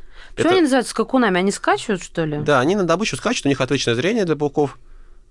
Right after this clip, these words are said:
Speaker 2: А, очень хорошо они видят, недалеко и очень в узком, в у-, узкой, узкий угол зрения,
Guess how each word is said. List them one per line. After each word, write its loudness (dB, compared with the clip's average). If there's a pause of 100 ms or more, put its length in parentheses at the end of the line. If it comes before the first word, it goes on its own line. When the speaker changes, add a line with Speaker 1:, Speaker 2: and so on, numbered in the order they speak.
(100)
Speaker 2:
А, 4
очень 0 (640)
хорошо -2
они 2
видят, -4
недалеко 0
и 0
очень 0 (140)
в -12
узком, 0 (1000)
в -2
у-, -2
узкой, -2
узкий 0
угол 2
зрения, 0